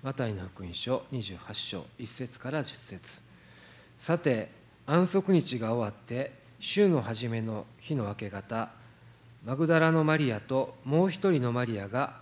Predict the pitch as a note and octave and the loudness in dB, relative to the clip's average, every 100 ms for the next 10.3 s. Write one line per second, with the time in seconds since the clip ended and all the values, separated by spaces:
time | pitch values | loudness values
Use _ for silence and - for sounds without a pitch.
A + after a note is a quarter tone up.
0 | - E3 F#3 E3 A2+ A2 G2+ G2+ - E2+ | -6 -2 4 4 4 -2 -6 -8 -10 -12
1 | - - - - - - - - - - | -12 -20 -20 -20 -20 -20 -20 -20 -20 -20
2 | - - - - - D3+ D#3 D3 D3 D3 | -20 -20 -20 -18 -6 0 0 4 4 4
3 | - D3+ D#3+ G#2+ - - - - - A#3 | 2 4 4 4 -2 -18 -20 -14 4 6
4 | A3+ D3+ C3+ A2+ A2+ B2+ B2 A#2+ B2 A#2 | 6 4 0 0 -2 0 0 0 -2 -4
5 | G2+ - - - - - - - - - | -10 -10 -14 -14 -20 -20 -20 -20 -20 -14
6 | - - E3 C3 A2+ - - C#3 C3 B2+ | -6 2 4 2 0 -10 -8 -2 -2 0
7 | B2 A2 - E3+ F#3+ E3+ B2+ G#2 G2+ A#2+ | -2 -2 -4 0 2 2 -2 -2 -2 -4
8 | B2 B2+ A2+ - A#2+ D3+ - - - - | -4 -8 -10 -10 -10 -10 -14 -20 -12 -6
9 | F3+ - D3+ A2 A2 A2+ A#2+ A#2+ B2 A#2 | -2 2 2 0 -4 -4 -6 -6 -6 -6
10 | A#2+ A#2 - | -4 -4 -6